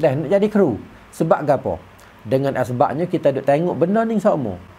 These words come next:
Di-, celek mata pak ha jadi kru. Celek mata pak ha jadi askar.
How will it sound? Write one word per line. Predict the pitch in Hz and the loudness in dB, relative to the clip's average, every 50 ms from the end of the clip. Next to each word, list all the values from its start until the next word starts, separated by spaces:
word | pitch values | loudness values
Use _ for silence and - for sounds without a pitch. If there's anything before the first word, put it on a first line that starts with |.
| - - - - - | -20 -20 -20 -20 -16
Di-, | - 120 127 135 - | -12 -10 -10 -8 -4
celek | - 175 160 175 - 151 | -2 0 2 2 2 2
mata | 160 160 160 160 156 | 2 0 0 0 0
pak | 151 - - 202 202 - | -2 -2 -2 -2 -2 -2
ha | - 127 117 107 | -2 -4 -4 -2
jadi | 101 123 123 127 123 | 0 0 0 0 -2
kru. | - 113 104 101 92 87 - - - | -4 -4 -4 -4 -6 -8 -12 -16 -10
Celek | - 160 160 185 185 127 160 | -4 0 2 2 2 2 2
mata | 170 165 156 175 | 0 0 0 -2
pak | 160 165 - 202 196 170 135 | -2 -2 -2 -2 -2 -2 -2
ha | 156 139 117 | -2 -2 -2
jadi | 110 127 123 127 - | 0 0 0 0 -2
askar. | - 127 - - - 127 107 95 87 | -4 -4 -6 -4 -4 -2 -2 -2 -4